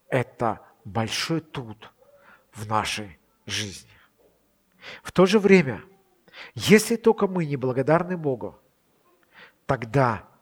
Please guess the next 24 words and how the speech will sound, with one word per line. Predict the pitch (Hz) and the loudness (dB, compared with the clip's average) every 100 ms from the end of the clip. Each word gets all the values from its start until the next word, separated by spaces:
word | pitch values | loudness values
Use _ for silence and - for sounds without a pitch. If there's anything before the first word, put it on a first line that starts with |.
| _ _ | _ _
мы | 117 110 | -12 -8
грешим | 120 104 - 113 90 | -6 -6 -8 -12 -16
перед | - 107 | -16 -16
Богом. | 95 92 - - _ _ _ _ _ _ - - - | -16 -20 -20 -20 _ _ _ _ _ _ -20 -20 -6
Тогда | 131 127 | 0 2
это | 147 127 131 | 2 0 -4
первый | 127 - 202 202 208 | -6 2 4 6 4
путь | 208 139 143 - _ _ _ _ - | 0 -6 -8 -10 _ _ _ _ -12
для | 135 135 | -4 -2
того, | 139 135 127 | 0 -2 -4
чтобы | - 117 110 - _ _ _ | -6 -8 -8 -10 _ _ _
упасть | - - 143 - - - - _ _ _ _ _ - | -10 -2 0 0 -8 -14 -18 _ _ _ _ _ -14
с | - | -10
этого | 117 107 101 | -10 -10 -16
пути. | - - - _ _ _ _ _ _ _ _ _ _ _ _ - - | -18 -18 -20 _ _ _ _ _ _ _ _ _ _ _ _ -20 -6
И | 139 | -2
Библия | 127 165 139 131 | 2 2 2 0
предупреждает | 127 120 117 120 101 113 104 - | -2 -6 -8 -10 -6 -6 -6 -10
нас | - 220 | -12 -10
об | 147 | -12
этом. | 196 139 _ _ _ _ _ - - | -14 -18 _ _ _ _ _ -20 -2
Я | 139 | 0
бы | 135 | 0
хотел, | - 147 175 160 | 0 -2 0 0